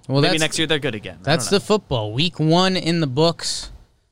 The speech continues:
Speaker 1: We'll see you guys Thursday night slash Friday morning.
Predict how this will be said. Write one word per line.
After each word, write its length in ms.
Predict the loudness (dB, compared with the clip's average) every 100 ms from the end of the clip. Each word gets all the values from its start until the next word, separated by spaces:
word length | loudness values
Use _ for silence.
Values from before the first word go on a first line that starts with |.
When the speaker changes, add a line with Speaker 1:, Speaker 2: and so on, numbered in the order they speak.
| _
Speaker 1:
We'll 120 | -8
see 260 | -4 -2 0
you 60 |
guys 380 | 2 2 2 -2
Thursday 520 | -2 0 0 0 0
night 300 | 0 0 -2
slash 300 | -4 -4 -4
Friday 400 | -4 -2 2 2
morning. 520 | 0 0 0 0 -4